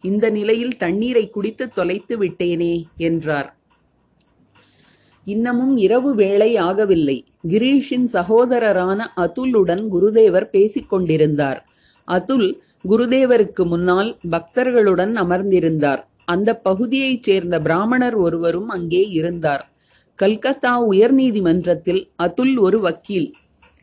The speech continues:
ஸ்ரீராமகிருஷ்ணர் அதுலிடம், "உங்களுக்கு நான் சொல்ல விரும்புவதெல்லாம் இதுதான். நீங்கள் இரண்டையும் செய்யுங்கள். இல்லறத்தையும் நடத்துங்கள். எதனால் பக்தி வருமோ அதையும் செய்யுங்கள்." பிராமணர், "பிராமணன் அல்லாதவன்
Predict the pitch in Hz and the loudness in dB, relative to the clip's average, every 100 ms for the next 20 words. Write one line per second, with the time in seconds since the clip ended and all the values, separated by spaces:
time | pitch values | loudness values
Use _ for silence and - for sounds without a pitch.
0 | _ - 185 208 185 170 220 220 185 - | _ -18 -8 -4 -2 -2 -4 -4 -6 -4
1 | 160 139 _ - 180 175 254 208 156 143 | -4 -4 _ -8 -6 -4 -2 0 0 -2
2 | - _ _ _ - 226 240 240 233 233 | -6 _ _ _ -6 0 2 4 2 0
3 | 202 180 185 185 185 226 269 208 226 233 | 0 0 -2 -4 -4 -2 0 0 0 0
4 | 240 196 165 170 165 202 202 170 180 180 | 0 0 0 0 0 -4 -6 -6 -4 -4
5 | 139 - _ _ _ 196 220 208 196 180 | -6 -10 _ _ _ -4 -2 0 -2 0
6 | 190 247 262 233 226 254 202 180 180 175 | 0 0 0 -2 -2 -2 -2 -2 -4 -2
7 | 156 143 - _ - 185 226 262 277 277 | -2 -2 -8 _ -10 -6 -2 -2 -4 -4
8 | 220 214 247 202 170 185 196 175 147 147 | -4 -2 -2 -2 -4 -6 -6 -2 -2 -2
9 | - _ _ - 185 220 247 262 277 202 | -6 _ _ -6 -2 0 0 0 0 -2
10 | 180 - 254 190 175 170 208 - - 185 | -4 -6 -2 0 -2 -4 -8 -12 -10 -2
11 | 233 262 285 294 202 175 180 170 143 135 | -2 0 -2 -2 -2 -2 -2 0 -2 -2
12 | _ _ _ _ - 151 165 196 214 180 | _ _ _ _ -16 -6 -4 -2 0 0
13 | 151 - _ _ _ - 170 196 247 285 | -2 -8 _ _ _ -8 -4 0 2 4
14 | 302 277 220 202 240 262 240 190 185 | 4 4 4 2 2 2 0 0 -4